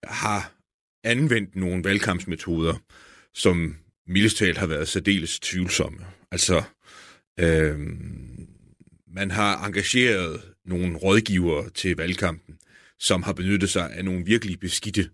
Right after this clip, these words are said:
trick i valgkampen, rettet mod, øh, Bjørn Ingholm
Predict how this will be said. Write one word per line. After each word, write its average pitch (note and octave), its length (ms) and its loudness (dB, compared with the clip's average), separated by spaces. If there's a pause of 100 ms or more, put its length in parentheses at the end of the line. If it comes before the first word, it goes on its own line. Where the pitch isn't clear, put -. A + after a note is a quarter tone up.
trick - 440 0
i - 120 -6
valgkampen, D#2 560 -4 (680)
rettet G2 400 4
mod, F2+ 520 4 (160)
øh, D#2+ 260 -2 (680)
Bjørn F2 160 -6
Ingholm A2+ 440 4